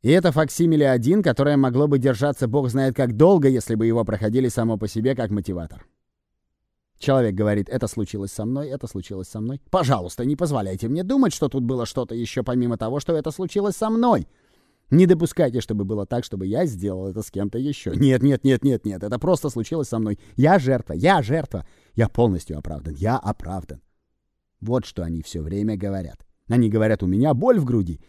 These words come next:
теперь я ощущаю ее в левой ступне, теперь я ощущаю ее в правой ступне, теперь я ощущаю ее в спине». О, эти соматики ужасны! Соматики ужасны!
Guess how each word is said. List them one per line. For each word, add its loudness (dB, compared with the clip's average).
теперь 2
я 4
ощущаю -2
ее -2
в -6
левой -2
ступне, -6
теперь 2
я 2
ощущаю -4
ее -4
в -16
правой -2
ступне, -10
теперь 0
я 2
ощущаю -2
ее 0
в -12
спине». -2
О, 2
эти 0
соматики -10
ужасны! -14
Соматики -2
ужасны! -4